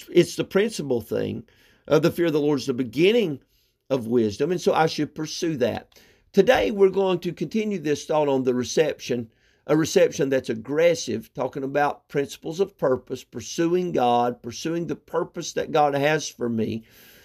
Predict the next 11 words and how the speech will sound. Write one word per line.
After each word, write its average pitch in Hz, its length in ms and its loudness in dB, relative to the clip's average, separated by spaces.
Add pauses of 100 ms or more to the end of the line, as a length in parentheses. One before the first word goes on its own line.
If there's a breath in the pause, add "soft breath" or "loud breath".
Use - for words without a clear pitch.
(140 soft breath)
and 170 160 4
receiving 196 600 0
the 156 80 -8
truths 160 380 -4
of 143 140 -4
God 131 320 4
in 127 80 2
an 120 160 0
aggressive 131 520 0
way. 143 360 0 (1400 loud breath)
Uh, 147 160 6